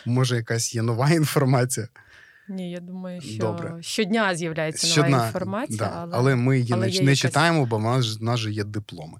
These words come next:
Speaker 2: Є базова
Speaker 1: Е,
Speaker 2: якась
Speaker 1: крім того, є паращип-, щитоподібні залози, які, е, регулюють, ну, основне, що вони регулюють, це, е,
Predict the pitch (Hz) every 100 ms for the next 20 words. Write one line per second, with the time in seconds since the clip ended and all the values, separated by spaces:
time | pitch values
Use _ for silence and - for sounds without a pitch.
0 | - 175 175 165 175 175 110 107 104 175
1 | 233 220 208 175 147 180 160 - 139 151
2 | 151 - 131 - - 135 135 131 123 120
3 | 123 113 104 131 147 214 147 131 165 202
4 | 185 127 107 90 90 113 110 113 113 113
5 | 117 120 139 135 143 165 180 147 - -
6 | 156 147 147 - 151 226 - 190 175 147
7 | 151 139 127 139 135 127 107 104 104